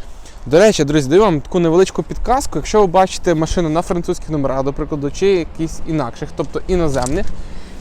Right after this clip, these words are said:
і лежить ось тут червоні номера, це однозначно говорить про те, що машина вже розмитнена. І, в принципі,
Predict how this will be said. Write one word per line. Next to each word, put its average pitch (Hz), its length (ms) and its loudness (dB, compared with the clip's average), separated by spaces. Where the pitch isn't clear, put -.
і 190 100 6
лежить 156 480 2
ось 143 160 -2
тут - 300 0
червоні 160 340 0
номера, 160 440 -2
це 196 140 4
однозначно 185 420 2
говорить 180 220 2
про 160 100 0
те, 180 140 4
що 185 180 6
машина 185 300 6
вже 170 220 2
розмитнена. 165 720 2
І, 185 80 2
в - 60 0
принципі, 196 720 0